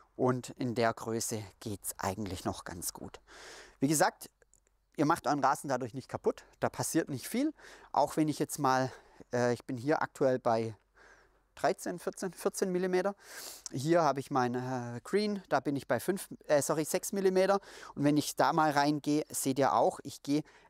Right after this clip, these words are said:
exakt von oben senkrecht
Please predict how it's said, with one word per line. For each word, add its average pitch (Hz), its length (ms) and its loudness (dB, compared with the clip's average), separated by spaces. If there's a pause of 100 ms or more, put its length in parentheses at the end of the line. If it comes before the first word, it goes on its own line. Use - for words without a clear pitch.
exakt - 480 -2
von 220 320 0
oben 190 480 0 (280)
senkrecht 165 640 0